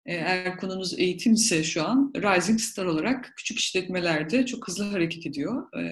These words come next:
onu sen de görüyorsun ve takip ediyorsun. E, bu tabii ki kategoriye bağlı. Hangi kategoride ve nasıl ilerlediğinle çok ilgili.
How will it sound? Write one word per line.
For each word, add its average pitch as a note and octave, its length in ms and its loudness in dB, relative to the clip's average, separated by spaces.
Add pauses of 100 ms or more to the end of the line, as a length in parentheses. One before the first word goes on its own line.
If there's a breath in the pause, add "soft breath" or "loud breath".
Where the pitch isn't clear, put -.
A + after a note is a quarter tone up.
(840)
onu E3+ 180 -8
sen G3+ 260 0
de E3+ 80 0 (120)
görüyorsun D3+ 440 0
ve C#3 40 -4
takip C#3 360 -6
ediyorsun. - 520 -4 (920 loud breath)
E, G#3+ 280 4
bu D4 120 4
tabii D4 240 6
ki - 120 -6
kategoriye E3+ 580 4
bağlı. D3 480 2 (200)
Hangi G#3+ 320 2
kategoride F#3 460 0
ve F3+ 60 2
nasıl F3+ 240 2
ilerlediğinle D3+ 680 2
çok - 260 -10
ilgili. C#3 540 -6